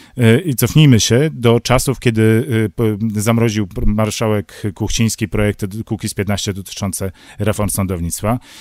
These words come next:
kiedy odrzucono, y, projekty związane z wybieraniem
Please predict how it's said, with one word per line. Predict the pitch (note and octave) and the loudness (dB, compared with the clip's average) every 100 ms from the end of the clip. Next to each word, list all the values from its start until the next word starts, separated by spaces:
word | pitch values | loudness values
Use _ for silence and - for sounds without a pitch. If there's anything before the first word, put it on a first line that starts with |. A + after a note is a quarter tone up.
| - | -4
kiedy | A#2+ A2+ A#2 A#2 | -2 2 4 2
odrzucono, | C3+ A#2 A2 A2+ A#2+ A2+ G#2+ A#2 C#3 G#2 G#2 | 0 0 0 2 4 4 4 0 -2 -2 0
y, | G#2 | -2
projekty | - A2 G#2 A2 | -2 -2 -2 -6
związane | F#2+ G2 G#2 G2+ G2 | -6 -4 -2 -2 -2
z | - G#2 | -4 -6
wybieraniem | F#2+ G#2+ G#2 G2 F#2+ | -4 0 0 0 -4